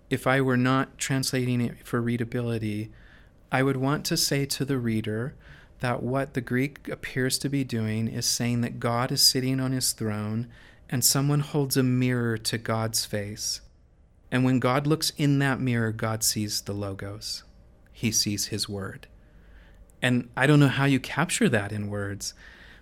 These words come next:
but it, it's declarative. This is how the beginning happened. I mean, th-, those are big words to say, "This is the moment it all started. God looked in a mirror and saw his word." And that word then becomes Jesus Christ, as the opening verses do. So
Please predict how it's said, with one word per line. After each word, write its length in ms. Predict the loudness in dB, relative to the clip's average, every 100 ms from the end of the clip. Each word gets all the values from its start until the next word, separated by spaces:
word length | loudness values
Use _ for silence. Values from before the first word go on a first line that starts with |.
| 0
but 100 | 2
it, 240 | 2 -2 -8 -4
it's 220 | -2 0 2
declarative. 840 | 0 2 4 4 4 4 0 -6 -6
This 460 | 6 8 8 6
is 160 | 2 2
how 400 | 2 2 2 2
the 140 | 0
beginning 600 | 0 -4 0 0 2 0
happened. 560 | 0 -2 -4 -4 -4 -4
I 40 |
mean, 140 | -2 2
th-, 100 | 2
those 220 | 2 2
are 120 | 0
big 440 | 0 2 4 4 2
words 580 | 0 2 2 2 0
to 140 | 0 0
say, 400 | 2 4 2 0 -8 -20 -12 0
"This 180 | 4 4
is 140 | 6
the 80 | 6
moment 680 | 8 10 12 12 10 6
it 80 | 2
all 180 | 0 0
started. 600 | 2 4 4 4 4 2
God 320 | 4 4 4
looked 240 | 2 0 2
in 120 | 4
a 80 | 4
mirror 540 | 4 4 2 2 0 -4 -20 -20 -14 -2
and 140 | 0
saw 300 | 2 4 4
his 260 | 4 2 2
word." 480 | 0 -2 -2 -8 -14 -18 -4
And 160 | 2 4
that 180 | 2 2
word 280 | 0 0
then 180 | 0 0
becomes 380 | -2 -2 -4 -2
Jesus 380 | -2 -2 -2 -4
Christ, 360 | -4 -4 -4
as 200 | -4 -6
the 300 | -6 -6 -6
opening 440 | -6 -6 -6 -6 -6
verses 420 | -4 -4 -4 -6
do. 240 | -4 -2
So 220 | 0 0